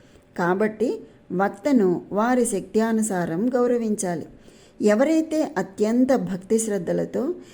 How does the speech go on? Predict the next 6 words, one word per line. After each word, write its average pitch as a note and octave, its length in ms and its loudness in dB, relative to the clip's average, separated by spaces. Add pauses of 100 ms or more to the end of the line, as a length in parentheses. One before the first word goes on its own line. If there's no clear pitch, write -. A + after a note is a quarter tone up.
(180)
ఈ C4 240 6
శ్రావణమాస B3+ 840 2
మహాత్మ్యాన్ని G3 840 0
చదువుతారో F3+ 680 -2 (580)
లేదా A3 280 4
వినిపిస్తారో G#3 960 0